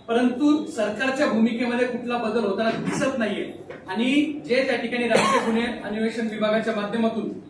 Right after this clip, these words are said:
जी आकडेवारी ऑनलाइन जी, अ, आहे,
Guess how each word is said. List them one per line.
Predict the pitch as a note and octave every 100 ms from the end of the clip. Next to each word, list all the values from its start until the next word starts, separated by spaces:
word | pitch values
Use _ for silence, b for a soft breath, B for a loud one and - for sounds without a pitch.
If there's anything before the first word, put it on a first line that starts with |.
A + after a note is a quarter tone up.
| -
जी | B3+
आकडेवारी | - - B3 C4 B3+ B3+ C#4 -
ऑनलाइन | A3 A3+ B3 B3+ - -
जी, | A3+ A#3+ A#3
अ, | G3+ G3 F#3+
आहे, | F3+ F#3 G3+